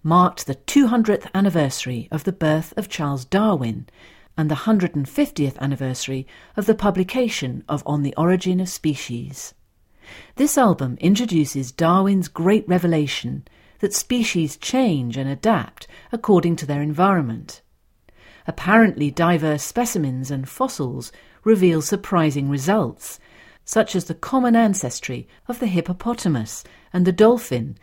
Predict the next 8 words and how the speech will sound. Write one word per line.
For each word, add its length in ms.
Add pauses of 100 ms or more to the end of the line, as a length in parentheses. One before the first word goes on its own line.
(260)
whose 220
evolutionary 760
paths 680 (300)
diverged 800
when 160
their 120
habitats 640
changed. 600